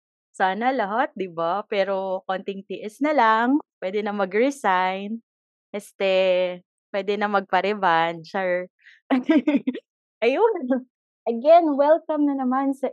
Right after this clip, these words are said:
isang chikahan na walang memahan. Ayun, thank you nga pala kay Sir Juancho de España for that tagline. Nanakawin ko na yon for life.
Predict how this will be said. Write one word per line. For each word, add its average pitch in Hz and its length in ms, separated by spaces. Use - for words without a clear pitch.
isang 254 640
chikahan 226 640
na 220 160
walang 226 400
memahan. 214 640
Ayun, 247 400
thank 269 400
you 269 160
nga 247 160
pala 240 320
kay 262 160
Sir 226 320
Juancho 196 560
de 208 240
España 180 640
for 220 240
that 190 240
tagline. 175 640
Nanakawin 202 640
ko 190 80
na 180 160
yon 180 240
for 180 240
life. 165 400